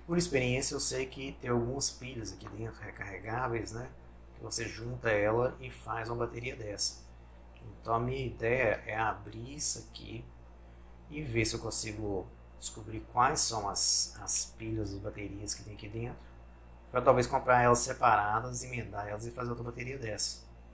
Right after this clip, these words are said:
tá? Então as especificações da bateria estão aqui, tá? Ela é uma bateria de dez ponto oito volt, dez ponto oito volts, é dois mil e seiscentos miliamperes,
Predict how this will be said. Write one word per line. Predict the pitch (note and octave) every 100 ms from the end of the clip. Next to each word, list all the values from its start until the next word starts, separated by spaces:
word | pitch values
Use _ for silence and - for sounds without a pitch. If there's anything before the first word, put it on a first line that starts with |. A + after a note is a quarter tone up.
| - - - - -
tá? | - G#2+ A#2+ G#2+
Então | G2+ A#2
as |
especificações | A2+ A2+ A2 - A2 - A2+ G#2+
da |
bateria | A2 A2 G#2 G#2
estão | G2 G#2 G#2+
aqui, | - B2+ E3 - - - - - - - - - -
tá? | - A2 A#2
Ela | G#2+
é | G#2+
uma |
bateria | G#2 G#2+ G#2 G#2+ G#2+
de | G2+ G#2 G2+ G2 F#2 F2 -
dez | - G#2+
ponto | - A#2 A2+
oito | A2
volt, | A2 B2 C#3 C#3 - A#2
dez | G#2+ A2+ B2 C3
ponto | - A#2 A2+
oito | G#2+ A2 -
volts, | G#2+ G2 A#2 D#3 E3 - - - - - - - - - -
é | G#2+ G#2+
dois | A2 A2
mil | A#2
e | A#2
seiscentos | A#2+ A#2 - A2+
miliamperes, | - A2+ A#2 A2+ C3 C#3 C3+ C3 - - -